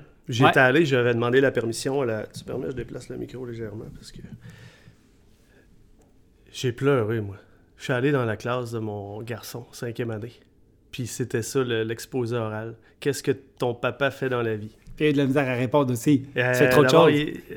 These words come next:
Speaker 1: il était stressé. Euh, il me regardait souvent, puis c'est, c'est spécial de voir son fils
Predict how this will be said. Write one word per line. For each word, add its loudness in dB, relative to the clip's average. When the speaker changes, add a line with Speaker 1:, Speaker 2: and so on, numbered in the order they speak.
Speaker 1:
il -2
était 2
stressé. -2
Euh, 4
il 0
me 2
regardait 4
souvent, 2
puis -4
c'est, -2
c'est -8
spécial 0
de 0
voir -2
son -2
fils -4